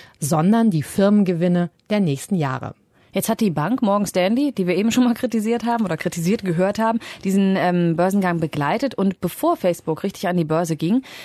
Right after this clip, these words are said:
Speaker 2: da sollen die noch mal die Umsatzprognosen für die Aktien gesenkt haben. Das berichten U-S-Medien. Was ist da dran?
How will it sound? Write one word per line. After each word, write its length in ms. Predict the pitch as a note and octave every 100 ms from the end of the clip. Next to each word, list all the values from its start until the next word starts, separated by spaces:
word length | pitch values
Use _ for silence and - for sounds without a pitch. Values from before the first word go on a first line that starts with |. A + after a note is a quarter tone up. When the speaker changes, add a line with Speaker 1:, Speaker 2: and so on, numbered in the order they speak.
| - - -
Speaker 2:
da 160 | G3+
sollen 300 | F#3+ A3 C4+
die 100 | B3
noch 100 | A#3
mal 160 | A3 G3+
die 120 | G3
Umsatzprognosen 840 | B3+ F#4 C4 E3+ - D3+ D#3 C#3+
für 140 | C#3+ D#3
die 80 | D#3+
Aktien 480 | D#3+ - D#3+ D3+ -
gesenkt 400 | F#3 F3+ B3 C4
haben. 200 | D3+ C#3
Das 120 | C#3+
berichten 260 | E3+ G3 G#3+
U-S-Medien. 540 | F#3+ G#3 E3+ D3 C#3+
Was 120 | D3 D#3+
ist 140 | -
da 60 | E3+
dran? 280 | D#3+ G#3+